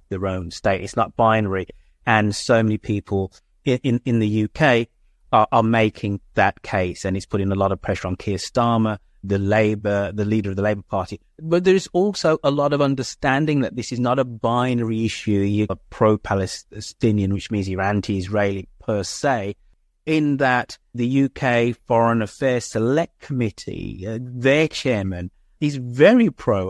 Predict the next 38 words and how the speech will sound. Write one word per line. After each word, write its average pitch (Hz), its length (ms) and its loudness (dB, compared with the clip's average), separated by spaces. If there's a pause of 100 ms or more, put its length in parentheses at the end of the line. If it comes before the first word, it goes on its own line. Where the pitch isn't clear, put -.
a, 110 140 -4
a 110 100 0
Palestinian 95 840 -4
state. - 420 -10 (140)
But 139 200 0
again, 135 400 0
says, 117 300 0
"But 113 140 -2
that 110 140 0
doesn't 120 160 -2
mean 117 120 0
that 107 80 -2
Israel 104 280 2
doesn't 98 160 -4
have 98 120 -4
the 98 80 -8
right 98 180 -6
to 104 100 -8
exist." 104 400 -2 (300)
What 185 200 4
I - 20 2
wanna 214 240 2
do 180 200 0
now 147 200 2
is 135 60 -2
just 147 140 -4
quickly 214 460 -2
pivot 156 480 2
onto 120 840 0 (100)
talking 147 600 0
about 113 440 0 (180)
how 135 460 2 (260)
a - 80 -2
Palestinian 117 560 0
state 107 340 0
would 113 280 -6 (100)
actually 104 540 -4
look 107 360 0